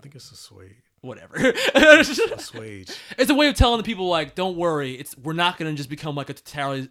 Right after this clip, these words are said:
Speaker 2: totalitarian army state. It's gonna be still the royal family.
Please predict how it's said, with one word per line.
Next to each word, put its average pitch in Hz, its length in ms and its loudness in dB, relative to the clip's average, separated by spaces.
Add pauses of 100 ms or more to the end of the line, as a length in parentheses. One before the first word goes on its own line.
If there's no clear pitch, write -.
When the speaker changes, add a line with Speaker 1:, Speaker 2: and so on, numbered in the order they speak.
Speaker 2:
totalitarian 143 760 -4
army 135 260 -8
state. 104 380 -16
It's - 200 -20
gonna 151 200 -6
be 127 280 -10
still 151 280 -10
the 135 80 -8
royal 127 220 -12
family. 113 520 -16